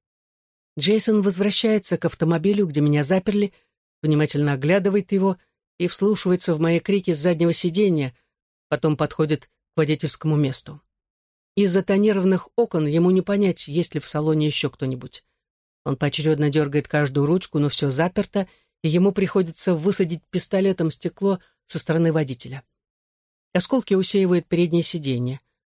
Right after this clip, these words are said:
Агент заглядывает внутрь и видит сзади меня со связанными руками. На лице у него появляется искреннее облегчение. "Теперь вы в безопасности", —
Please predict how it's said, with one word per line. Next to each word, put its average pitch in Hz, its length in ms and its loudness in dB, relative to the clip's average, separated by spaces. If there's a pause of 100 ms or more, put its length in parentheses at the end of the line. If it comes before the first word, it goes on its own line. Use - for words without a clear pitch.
(320)
Агент 175 400 2
заглядывает 156 720 0
внутрь 214 300 0 (460)
и 196 60 2
видит 196 280 2
сзади 175 400 0
меня 180 400 2 (280)
со - 160 -2
связанными 156 520 2
руками. 143 520 -6 (1080)
На 170 100 4
лице 165 380 2
у 180 40 4
него 160 220 4
появляется 156 560 0
искреннее 160 540 2
облегчение. 147 680 -2 (920)
"Теперь 170 480 2
вы 156 180 2
в 151 80 0
безопасности", — 135 960 -2